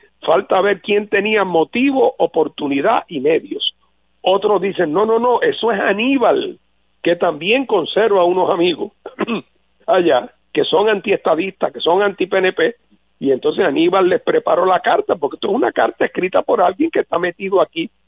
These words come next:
en el chisme de todos los días, no cabe la mínima duda.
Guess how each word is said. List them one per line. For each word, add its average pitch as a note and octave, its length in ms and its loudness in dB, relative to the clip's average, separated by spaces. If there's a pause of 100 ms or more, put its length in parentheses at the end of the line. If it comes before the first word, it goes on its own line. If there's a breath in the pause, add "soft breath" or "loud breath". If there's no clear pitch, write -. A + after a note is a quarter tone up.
(280)
en E3+ 200 0
el D#3+ 120 2
chisme C#3+ 380 -2
de G#3+ 120 2
todos C#3 240 2
los A#3+ 140 2
días, C4+ 360 0 (140)
no - 140 -10
cabe - 200 -2
la E3 260 2
mínima D#3+ 360 -4
duda. G3 360 0